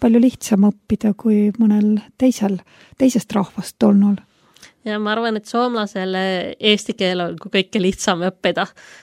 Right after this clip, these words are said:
Speaker 2: sest need keeled on siiski nii sarnased, grammatika on sarnane, paljud, sõnad on sarnased, kuigi no muidugi pead nagu õppima, et mis sõnad, on need eksitussõnad ja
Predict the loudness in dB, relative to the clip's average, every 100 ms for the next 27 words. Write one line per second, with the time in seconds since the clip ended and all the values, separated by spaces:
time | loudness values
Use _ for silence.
0 | -14 -10 -10 -12 _ -6 -4 -4 -6 -4
1 | 0 0 -2 -6 -4 -6 -4 -6 -6 -2
2 | 0 2 0 0 -2 -4 -20 _ 0 2
3 | 0 0 -4 0 0 0 0 -2 0 0
4 | 0 -2 -2 -6 -12 _ _ -8 -8 -8
5 | -12 -16 -16 -2 0 2 -2 _ -4 -2
6 | -2 -6 -12 -16 _ _ -18 -18 -18 -20
7 | -14 -2 2 2 0 -6 -20 _ -20 -20
8 | -14 -10 -4 -4 -4 -6 -6 -4 -4 -2
9 | -2 -2 -2 0 0 0 -2 0 -2 -2
10 | -8 0 0 2 2 2 0 -2 0 0
11 | 2 2 4 2 0 0 2 2 -2 -10
12 | _ -20 -2 0 2 0 _ -2 0 0
13 | -2 -2 -2 0 2 2 2 -2 0